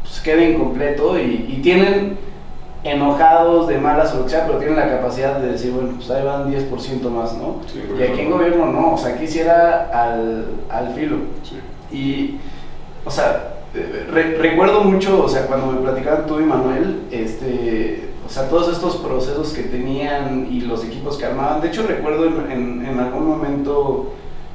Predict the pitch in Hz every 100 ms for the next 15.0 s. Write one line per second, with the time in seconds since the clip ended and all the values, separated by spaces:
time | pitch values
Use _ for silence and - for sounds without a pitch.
0 | - - - - 262 131 - 156 160 160
1 | - 131 127 143 151 - - 127 120 120
2 | 120 - - 151 143 143 151 175 160 127
3 | 123 143 143 156 - 127 131 143 - -
4 | 262 262 320 160 160 143 143 139 139 135
5 | 123 120 123 127 127 131 143 147 135 -
6 | 123 123 120 135 139 139 139 139 135 123
7 | 117 131 135 139 117 110 110 117 113 113
8 | - 117 117 123 123 123 131 - - 139
9 | 135 - - - - - - - - -
10 | - - 113 113 - - - 123 120 131
11 | 135 135 - 127 127 127 123 143 139 143
12 | - - 131 127 131 127 - - 147 151
13 | - 139 156 143 120 117 113 - 139 139
14 | 139 - - 127 143 143 - 147 147